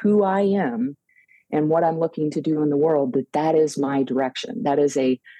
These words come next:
sixth sense. That's my intuition. You mentioned practitioner, and, and honestly, it's one of those evolving terms trying to figure out in this new world, kind of what you, how you would describe yourself. And I've kind of landed on, at this point, it could be different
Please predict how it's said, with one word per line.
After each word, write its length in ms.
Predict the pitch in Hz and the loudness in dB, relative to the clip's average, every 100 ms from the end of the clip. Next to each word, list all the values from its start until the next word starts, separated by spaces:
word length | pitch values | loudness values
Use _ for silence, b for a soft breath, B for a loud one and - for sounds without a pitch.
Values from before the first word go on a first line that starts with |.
| B B - | B B -8
sixth 540 | - - 175 - - - | -4 -2 -2 -6 -10 -10
sense. 460 | - - 131 - - | -6 -2 -2 -4 -4
That's 320 | 143 139 - | -2 -2 -2
my 200 | 151 143 - | -2 -2 -2
intuition. 920 | 180 170 - 180 156 151 - - - - | 0 0 0 0 2 2 0 -4 -4 -2
You 180 | 160 165 | 0 0
mentioned 520 | 156 156 151 139 143 - _ _ _ _ _ - - | 0 0 0 0 -2 -10 _ _ _ _ _ -20 -10
practitioner, 800 | - 135 - 214 - 151 143 143 | -4 -4 -2 -2 0 0 2 2
and, 240 | 135 127 131 B B B 170 | 2 2 0 B B B -2
and 160 | 156 | 0
honestly, 560 | 151 156 156 - 151 143 | 2 0 0 0 2 2
it's 180 | 139 147 | 0 -2
one 120 | 147 | -2
of 120 | 135 | 0
those 240 | 139 135 | 0 2
evolving 540 | 143 127 135 135 139 131 | 0 2 0 0 -2 -2
terms 360 | 135 135 127 | -2 -2 -4
trying 220 | - 139 131 | -2 -2 0
to 60 | |
figure 320 | 135 139 127 | 0 0 0
out 260 | 123 127 120 139 | 0 0 0 0
in 160 | 131 | 0
this 200 | 127 - | 0 -2
new 140 | 139 127 | 0 2
world, 360 | 135 135 127 | 2 2 0
kind 180 | - 127 | -2 -2
of 80 | 120 | 0
what 180 | 131 120 | 0 2
you, 120 | 135 | 0
how 100 | 143 | 2
you 160 | 147 139 | 0 2
would 140 | 131 | 0
describe 460 | 123 131 - 147 170 | -2 -4 -2 -2 0
yourself. 480 | 160 143 123 123 - _ B B B B B | -2 -4 -2 -4 -4 _ B B B B B
And 120 | 151 | 0
I've 160 | 151 151 | 2 0
kind 180 | 156 | -2
of 100 | 147 | -2
landed 400 | 143 143 143 143 | 0 0 2 2
on, 280 | 135 131 131 190 | 2 2 2 0
at 140 | 196 | 0
this 200 | 247 226 | 0 0
point, 380 | - 139 170 - | -2 0 -2 -6
it 80 | 185 | -4
could 160 | 196 | -4
be 120 | 156 147 | -2 -2
different 440 | 131 156 170 - | -2 -2 -2 -4